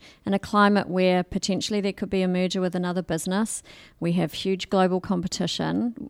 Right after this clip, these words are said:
we're really proud of. We've got a long way to go. We've, uh, set high, high goals for ourselves from an employee engagement perspective. Uh, but that is a, a definite focus for us. So our,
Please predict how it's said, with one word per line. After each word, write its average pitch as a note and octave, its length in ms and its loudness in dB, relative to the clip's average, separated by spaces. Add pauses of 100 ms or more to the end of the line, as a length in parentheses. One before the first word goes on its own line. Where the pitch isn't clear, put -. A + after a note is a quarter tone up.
we're G#3+ 280 2
really A3 260 2
proud F3+ 340 -2
of. - 380 -4 (380)
We've G3 220 0
got G#3+ 100 2
a G3 60 2
long F3+ 240 2
way F3 140 2
to E3 80 0
go. F3+ 500 0
We've, F3+ 280 0 (180)
uh, F3 300 -2
set - 260 -2
high, F#3+ 300 0 (180)
high G3+ 180 2
goals F3+ 340 2
for F3+ 140 -4
ourselves E3+ 480 -2
from F3+ 140 -6
an E3+ 80 -4
employee E3+ 420 -6
engagement E3+ 480 -6
perspective. - 640 -4 (960)
Uh, G3 300 -2 (260)
but G#3+ 160 4
that A3 140 6
is A3 160 2
a, G3+ 120 4 (120)
a G3 60 -2
definite G3+ 380 -2
focus G3 480 -2
for F3+ 120 -4
us. E3 160 -2
So G3 240 2
our, G#3 340 4